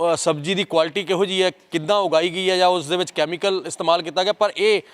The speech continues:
ਪੰਜਾਬ ਖੇਤੀਬਾੜੀ ਯੂਨੀਵਰਸਿਟੀ ਵੱਲੋਂ ਜੇ ਤੁਸੀਂ ਇਹ ਲਿਫਾਫਾ ਲੈ ਕੇ ਜਾਂਦੇ ਹੋ, ਤਾਂ, ਅ, ਪਿਓਰਲੀ ਇਹ ਸਿੱਧੀਆਂ ਤਸਵੀਰਾਂ, ਤੂੜੀ ਤੇ ਸਿਰਫ ਬੀਜ,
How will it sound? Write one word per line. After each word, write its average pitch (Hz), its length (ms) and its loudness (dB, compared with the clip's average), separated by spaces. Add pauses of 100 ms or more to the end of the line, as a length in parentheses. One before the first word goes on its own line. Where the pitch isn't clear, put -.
(160)
ਪੰਜਾਬ 175 260 2
ਖੇਤੀਬਾੜੀ 202 400 -4
ਯੂਨੀਵਰਸਿਟੀ 196 460 -4
ਵੱਲੋਂ 202 240 2
ਜੇ 156 240 0
ਤੁਸੀਂ 190 260 0
ਇਹ 208 180 0
ਲਿਫਾਫਾ 151 380 2
ਲੈ 190 120 0
ਕੇ 196 100 -4
ਜਾਂਦੇ 175 220 0
ਹੋ, 208 60 0
ਤਾਂ, 202 120 -2
ਅ, - 760 -4
ਪਿਓਰਲੀ 226 560 2 (100)
ਇਹ 196 260 2 (140)
ਸਿੱਧੀਆਂ 220 320 0
ਤਸਵੀਰਾਂ, 180 440 2 (100)
ਤੂੜੀ 196 400 -2 (200)
ਤੇ 190 120 4
ਸਿਰਫ 214 220 2
ਬੀਜ, 160 420 -4